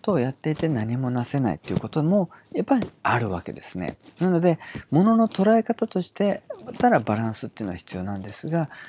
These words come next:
いざ自分が何かことをなすっていう時にはですね、やっぱり一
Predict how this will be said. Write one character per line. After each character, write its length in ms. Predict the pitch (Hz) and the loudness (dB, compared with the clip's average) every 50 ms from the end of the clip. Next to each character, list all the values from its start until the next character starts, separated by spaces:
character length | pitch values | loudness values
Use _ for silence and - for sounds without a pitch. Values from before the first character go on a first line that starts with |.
| - - - | -20 -8 -4
い 60 | 214 | 0
ざ 100 | 220 202 | 0 2
自 140 | 156 139 127 | 2 2 0
分 200 | 123 123 120 123 | 0 0 0 0
が 80 | 117 | 0
何 260 | 110 113 135 165 156 | 0 0 0 0 0
か 80 | - 90 | -2 -4
こ 160 | - - 95 | -6 -6 -8
と 140 | - - 95 | -2 0 0
を 60 | 92 | 0
な 120 | 90 80 76 | 0 -2 -6
す 140 | - - | -8 -12
っ 40 | - | -14
て 140 | - - - | -14 -10 -10
い 40 | 73 | -8
う 20 | |
時 240 | - 87 95 - 92 | -8 -8 -8 -8 -8
に 80 | 80 76 | -8 -8
は 100 | 69 62 | -8 -10
で 100 | - - | -12 -14
す 140 | - - | -8 -6
ね、 80 | 151 156 | -4 -4
や 60 | 160 | -4
っ 40 | 175 | -2
ぱ 140 | - - 196 | -2 0 0
り 80 | 156 | 0
一 100 | 147 - | 0 -4